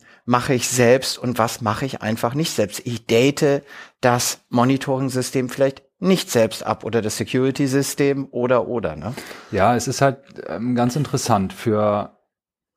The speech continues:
Speaker 2: das, das Monitoring vor vielleicht noch einigen Jahren war ein, ein Produkt, was man dem Kunden angeboten hat, um rechtzeitig seine
Speaker 1: Mhm.
Speaker 2: Probleme in der Infrastruktur zu erkennen.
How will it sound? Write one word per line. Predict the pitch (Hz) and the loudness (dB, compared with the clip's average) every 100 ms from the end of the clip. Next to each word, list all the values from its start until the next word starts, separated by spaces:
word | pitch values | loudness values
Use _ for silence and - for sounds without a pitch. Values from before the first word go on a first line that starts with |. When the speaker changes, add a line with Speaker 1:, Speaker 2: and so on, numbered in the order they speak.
| _ | _
Speaker 2:
das, | 123 117 120 110 - _ | -12 -4 -2 -2 -4 _
das | 117 110 | -4 2
Monitoring | 117 156 170 - 151 139 147 143 139 156 | 2 4 0 -2 -4 -2 -2 -4 -8 -16
vor | - - 123 120 - | -12 -2 0 0 -2
vielleicht | 117 113 120 - | 0 0 0 -4
noch | 117 92 | -8 -6
einigen | 92 107 104 98 | -4 -2 -2 -4
Jahren | 90 90 110 104 | 0 0 0 0
war | 92 101 | 0 0
ein, | 98 98 95 | 0 -4 -4
ein | 95 101 | -4 -4
Produkt, | - - 92 - 127 165 - 107 | -6 -4 -4 4 4 4 -4 0
was | 117 - | 0 2
man | 117 110 | 2 2
dem | 107 104 | 2 0
Kunden | - 120 127 113 113 107 | 0 0 0 0 0 0
angeboten | - 117 131 120 123 131 117 | 2 2 4 2 2 2 0
hat, | 101 113 - - | 0 -2 -4 0
um | 127 151 165 170 - - - _ | 4 4 2 0 -8 -20 -20 _
rechtzeitig | 104 123 - - 120 120 117 107 - _ _ _ _ _ _ 107 | 2 2 2 4 4 4 2 0 -12 _ _ _ _ _ _ 0
seine | 117 104 110 113 107 - | 4 6 6 6 4 0
Speaker 1:
Mhm. | - | -6
Speaker 2:
Probleme | 123 107 107 117 110 | 0 6 6 8 6
in | 104 | 4
der | 104 | 2
Infrastruktur | 101 117 113 104 107 90 - 95 | 2 0 -2 -2 -8 -6 -4 -4
zu | - 82 | -2 -4
erkennen. | 92 - 92 85 | -6 -8 -6 -6